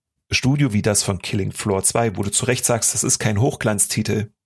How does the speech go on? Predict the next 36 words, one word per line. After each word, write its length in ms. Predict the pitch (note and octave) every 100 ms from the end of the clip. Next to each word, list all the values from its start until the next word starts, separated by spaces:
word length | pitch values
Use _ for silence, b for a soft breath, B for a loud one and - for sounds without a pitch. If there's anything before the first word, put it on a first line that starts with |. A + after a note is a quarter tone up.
| - B B B B B
damit 360 | G2+ A2+ B2+ A2+
an 80 | A#2+
die 80 |
Öffentlichkeit 600 | C3+ C3 A#2 - A#2 A2
und 120 | - G#2
die 60 |
Presse 340 | - C#3+ - B2
gegangen 340 | A2 A2+ A2+
ist 180 | - -
und 80 | G#2
gesagt 380 | F#2 G#2 -
hat, 80 | -
okay, 180 | - C#3
es 160 | C3+ A#2+
hat 120 | -
uns 160 | -
eine 100 | G#2+
Dreiviertelstunde 640 | A#2 A2 A#2+ C#3 B2 C#3 C#3+
gekostet, 500 | B2+ C3+ B2+ C3+ - B B
ist 140 | - -
ja 100 | -
auch 160 | D3
bemerkenswert, 760 | - A2+ G2+ - A2+ - C3+ - -
weil 500 | F#2 G#2+ C#3+ F#3 _ -
auch 140 | A2 -
für 100 | A2
kleinere 420 | - B2+ C#3 B2+
Studios 440 | - B2+ C3+ B2+
es 180 | A2 -
attraktiv 560 | G2+ - - - F3+ -
ist, 400 | B2 - - _ _ B B B _ -
die 200 | A2+ G#2+
Kompilierung 760 | - A2+ G#2 A2 D#3 E3+ F3+ b b
für 300 | - - A2+
dann 420 | F#2 A2 E3+ G#3+ -
insgesamt 760 | C3 D#3+ - C#3 C3 C3+ -